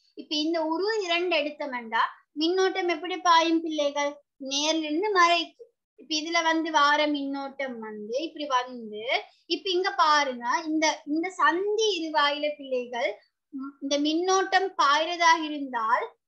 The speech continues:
மறையிலிருந்து நேருக்கு தான் பாயணும். சரியா? மறையிலிருந்து நேருக்கு தான் பாயணும். மறையிலிருந்து மின்னோட்டம் நேருக்கு பாயுமா பிள்ளைகள்? மறையிலிருந்து மின்னோட்டம் நேருக்கு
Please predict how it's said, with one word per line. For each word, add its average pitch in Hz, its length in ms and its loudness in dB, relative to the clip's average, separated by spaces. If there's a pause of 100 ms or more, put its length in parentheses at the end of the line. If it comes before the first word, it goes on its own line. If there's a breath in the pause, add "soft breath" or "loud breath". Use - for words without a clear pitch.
(140)
மறையிலிருந்து 427 1120 0
நேருக்கு 381 440 0
தான் 466 240 2
பாயணும். 381 540 -2 (320)
சரியா? 311 240 0
மறையிலிருந்து 359 680 -2
நேருக்கு 381 400 0
தான் 403 200 -2
பாயணும். 285 260 -2
மறையிலிருந்து 370 540 -4 (340)
மின்னோட்டம் 359 520 0
நேருக்கு 349 420 0
பாயுமா 339 500 2
பிள்ளைகள்? 302 480 -4 (480)
மறையிலிருந்து 302 920 0 (420)
மின்னோட்டம் 349 680 0
நேருக்கு 381 420 0